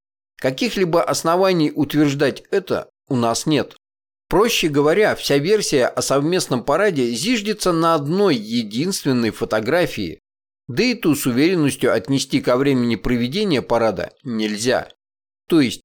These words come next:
внятных доказательств участия советских войск в совместном параде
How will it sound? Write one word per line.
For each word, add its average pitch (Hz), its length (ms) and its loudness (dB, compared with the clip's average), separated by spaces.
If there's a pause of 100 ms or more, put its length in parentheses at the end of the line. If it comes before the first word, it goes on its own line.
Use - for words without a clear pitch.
(140)
внятных 156 560 0
доказательств 123 840 -2
участия 156 560 0
советских 151 600 -2
войск 165 360 0
в - 40 -8
совместном 131 640 0
параде 139 500 0